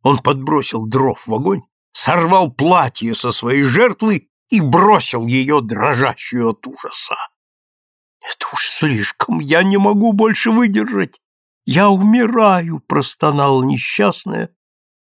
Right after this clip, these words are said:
и вскоре умерла. В эту минуту вошли родители Офуджи, убеждённые, что они увидят Токутаро с какой-нибудь коварной лисицей. Но, увы, они увидели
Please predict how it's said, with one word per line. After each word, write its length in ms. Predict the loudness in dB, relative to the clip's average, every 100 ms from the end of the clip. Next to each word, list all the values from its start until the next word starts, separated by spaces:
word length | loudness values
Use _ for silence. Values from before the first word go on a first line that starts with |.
| _ -6
и 80 | -4
вскоре 420 | -4 -2 -2 0
умерла. 640 | 0 0 -2 -6 -14 -18 -20 _ _ _ _ _ _ _ _ _ _ _ _ _ _
В 120 | -2
эту 220 | -2 0 0
минуту 480 | 0 -2 -4 -4
вошли 400 | -6 -6 -6 -4
родители 600 | -4 -4 -4 -6 -8 -8
Офуджи, 680 | -8 -10 -10 -10 -8 -6 -8 _ _ -4
убеждённые, 720 | -2 -2 -2 -2 0 0 -2
что 220 | -4 -4
они 220 | -4 -2
увидят 520 | -2 0 -2 -2 -4 -6
Токутаро 760 | -10 -8 -6 -2 0 0 -2 _ _ _ _
с 100 | -10
какой-нибудь 640 | -6 -4 -2 0 0 -4 -4
коварной 540 | -6 -4 -6 -4 -4
лисицей. 880 | -2 -2 -2 2 2 0 -8 -10 _ _ _ _ _ _ _ _ _ _ _
Но, 240 | -2 0 0
увы, 440 | -2 0 0 0
они 200 | -2 -4
увидели 640 | -4 -2 -2 -4 -8 -10